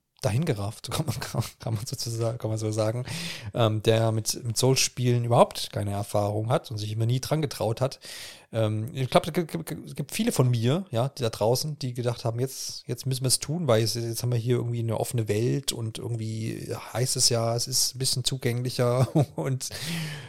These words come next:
ähm, es ist einfach ein bisschen eine, eine bessere Erfahrung vielleicht“, also im Sinne von modern. Und ja, aber ich lass dir da erstmal den Vortritt. Vielleicht, wie kam es denn dazu?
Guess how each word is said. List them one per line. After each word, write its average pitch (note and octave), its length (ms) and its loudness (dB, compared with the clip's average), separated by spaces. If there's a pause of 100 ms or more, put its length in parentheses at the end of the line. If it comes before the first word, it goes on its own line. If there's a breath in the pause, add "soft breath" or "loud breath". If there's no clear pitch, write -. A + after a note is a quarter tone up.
(140 loud breath)
ähm, A2 420 2 (140)
es B2 180 -8
ist A#2 120 -4
einfach G#2 260 -4
ein A2 60 -6
bisschen G#2 360 0
eine, G2+ 320 0
eine G2+ 80 -4
bessere A2+ 380 4
Erfahrung B2+ 680 0
vielleicht“, B2+ 560 -4
also A2 200 -6
im G#2 140 -6
Sinne G#2 220 -6
von G2+ 480 -6
modern. A2 480 0 (180)
Und A2+ 840 4
ja, C#3 180 4
aber E3+ 120 6
ich C#3+ 100 2
lass F#3+ 100 4
dir - 80 2
da D3 220 10
erstmal C#3+ 240 2
den B2+ 80 0
Vortritt. - 640 0 (120)
Vielleicht, G#2 380 -4
wie A2 80 -4
kam D#3+ 300 0
es D#3 140 2
denn A2+ 200 0
dazu? G#2 500 -2